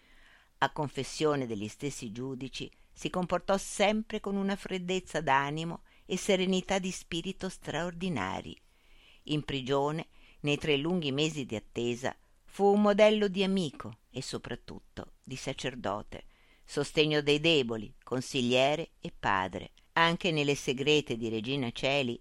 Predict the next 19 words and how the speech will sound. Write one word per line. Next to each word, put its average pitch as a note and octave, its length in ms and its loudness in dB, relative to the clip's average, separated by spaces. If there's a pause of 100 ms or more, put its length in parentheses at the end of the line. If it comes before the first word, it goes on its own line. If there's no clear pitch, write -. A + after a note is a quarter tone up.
il E3 160 -6
suo E3+ 300 -6
zelo F#3+ 380 4
sacerdotale B2 1040 -2 (400)
aveva G3 340 4
modo A3 300 6
di F#3+ 140 4
esplicarsi G3 840 0
facendo G#3 480 2
risuonare G3+ 600 0
quel F#3 240 -2
luogo F#3+ 380 4
di D#3 160 -8
dolore, C#3+ 580 0
di A2+ 100 -4
pene D#3+ 420 0
e C3 60 -4
di A#2 120 -2
angosce A#2+ 760 0